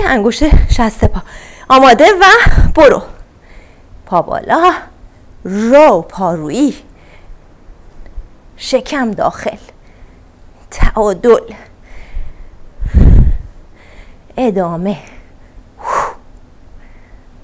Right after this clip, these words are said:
بیا بالا. یکی دیگه و عوض کن. برو. سینه جلو، شکم داخل.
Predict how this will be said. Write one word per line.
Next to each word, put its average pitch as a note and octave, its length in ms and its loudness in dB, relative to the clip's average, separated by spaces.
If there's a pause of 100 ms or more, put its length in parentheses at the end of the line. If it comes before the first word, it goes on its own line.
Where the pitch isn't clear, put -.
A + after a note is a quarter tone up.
(380)
بیا - 220 -16
بالا. - 300 -12 (1080)
یکی G3+ 360 -4
دیگه C4 500 -4 (920)
و G3+ 260 -4 (1000)
عوض B3 540 2
کن. - 240 -8 (1120)
برو. G3 140 -2 (2000)
سینه G#3+ 400 -2
جلو، G#3+ 260 4
شکم A3 460 4
داخل. G#3+ 380 4